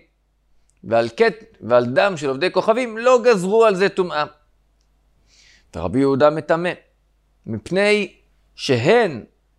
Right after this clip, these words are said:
אלה שמוחזקים שם כמו עובדי כוכבים, הם לא עובדי כוכבים. הם גרים והם רק טועים, הם המירו את דתם.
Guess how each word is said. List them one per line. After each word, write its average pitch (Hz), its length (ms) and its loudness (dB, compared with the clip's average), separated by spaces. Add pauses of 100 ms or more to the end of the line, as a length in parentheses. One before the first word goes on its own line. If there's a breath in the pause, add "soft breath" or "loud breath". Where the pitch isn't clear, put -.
(180)
אלה 185 180 2
שמוחזקים 160 580 -4
שם 156 200 -2
כמו 165 180 0
עובדי 180 300 2
כוכבים, 180 440 0
הם 165 140 -4
לא 180 80 4
עובדי 185 220 -2
כוכבים. 180 400 -4 (600)
הם 160 220 2
גרים 208 720 2 (720)
והם 185 260 2
רק 262 220 2
טועים, 277 420 0
הם 214 100 -2
המירו 247 360 2
את 247 60 4
דתם. 247 400 2